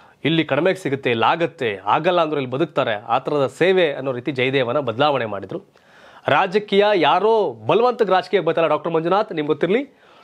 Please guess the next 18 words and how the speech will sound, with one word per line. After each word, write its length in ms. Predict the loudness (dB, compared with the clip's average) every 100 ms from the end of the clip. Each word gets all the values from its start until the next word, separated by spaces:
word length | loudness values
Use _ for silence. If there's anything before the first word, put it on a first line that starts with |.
| _
ಡಾಕ್ಟರ್ 340 | 0 0 0 0
ಮಂಜುನಾಥ್ 460 | 0 2 0 0
ಜನಸೇವೆ 500 | -6 -2 0 0 0
ಮಾಡಬೇಕು, 420 | 2 2 0 0 0
ಏನಾರ 140 | 0
ಬದಲಾವಣೆ 420 | 0 2 2 4
ಮಾಡಬೇಕು 380 | 2 0 -2 -4
ಅಂತ 60 | -2
ರಾಜಕಾರಣಕ್ಕೆ 460 | -2 -2 -6 -4
ಬರ್ತಿದ್ದಾರೆ. 600 | -4 -4 -8 -10 -14 _ _ _ _ _ _ _ -20 -20 -2
So 120 | 0
ಹಾಗಾಗಿ, 480 | 2 2 0 0 -4 -20 -20 -20 _
ಆ, 80 | -2
ಗ್ರೌಂಡಲ್ಲಿ 540 | 0 2 2 2 0
ಡಿ 100 | 0
ಕೆ 140 | 0 0
ಶಿವಕುಮಾರ್ 460 | 0 -2 2 2
ಏನೇ, 540 | 2 2 2 2 2